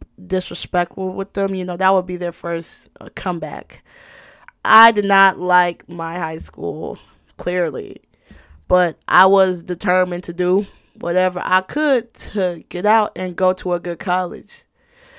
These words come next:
You know, uh, that is what my mom was focused on in high school. Other people focused on things like relationships. No, I was ugly. Being popular.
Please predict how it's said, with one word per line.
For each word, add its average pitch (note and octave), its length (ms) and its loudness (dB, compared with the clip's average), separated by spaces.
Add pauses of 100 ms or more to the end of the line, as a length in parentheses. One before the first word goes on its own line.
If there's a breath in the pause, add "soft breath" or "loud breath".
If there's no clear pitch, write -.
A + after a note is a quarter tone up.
(380 soft breath)
You B3+ 80 -4
know, G#3+ 500 4
uh, F#3+ 400 2 (800)
that G#3+ 380 4
is G3 100 -6
what G3+ 180 2
my G3 100 2
mom F#3 180 2
was F3+ 100 -2
focused G3 500 0
on F3 140 -6
in F3+ 140 -6
high F#3+ 180 -2
school. F#3 260 0
Other G#3+ 200 2
people G#3 600 0 (260 soft breath)
focused G3 520 2
on F#3 140 -2
things F#3 420 -8
like F3 380 -4 (340 loud breath)
relationships. F3+ 1600 -2 (360 loud breath)
No, E3 580 -6 (260)
I D#3+ 120 -10
was E3+ 200 -10 (120)
ugly. F3 580 -8 (880 soft breath)
Being G#3 320 -2 (120)
popular. F#3+ 1300 0